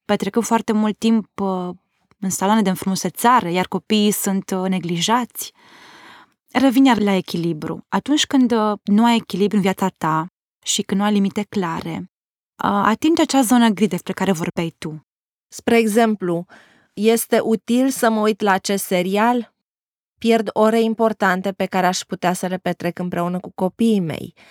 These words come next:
Speaker 2: Mă otrăvesc cu mentalități care sunt străine Bibliei, urmărind acel serial.
Speaker 1: Exact.
Speaker 2: Cred
Speaker 1: Sau pur și simplu niște pasiuni și dorințe egoiste, ale poate soțului sau ale soției, uh,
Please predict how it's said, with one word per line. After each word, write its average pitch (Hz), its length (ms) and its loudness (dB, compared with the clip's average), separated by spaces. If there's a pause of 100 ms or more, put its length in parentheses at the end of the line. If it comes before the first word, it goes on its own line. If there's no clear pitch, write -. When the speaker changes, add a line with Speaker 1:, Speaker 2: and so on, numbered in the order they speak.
(340)
Speaker 2:
Mă 196 180 2
otrăvesc 196 800 2
cu 214 300 0
mentalități 196 1040 0
care 196 240 2
sunt 208 240 -2
străine 240 480 2
Bibliei, 156 720 -4 (220)
urmărind 175 500 -4
acel 165 280 -2
serial. 156 440 0
Speaker 1:
Exact. 202 400 0
Speaker 2:
Cred 247 120 0
Speaker 1:
Sau 233 80 4
pur 294 180 -2
și - 140 0
simplu 277 440 0 (400)
niște 220 640 0 (400)
pasiuni 233 540 -2
și 220 100 -2
dorințe 208 760 0
egoiste, 185 800 0 (440)
ale 240 420 2
poate 226 240 -2
soțului 175 560 -2
sau 160 180 -4
ale 160 140 -4
soției, 165 800 -4 (340)
uh, 190 200 -8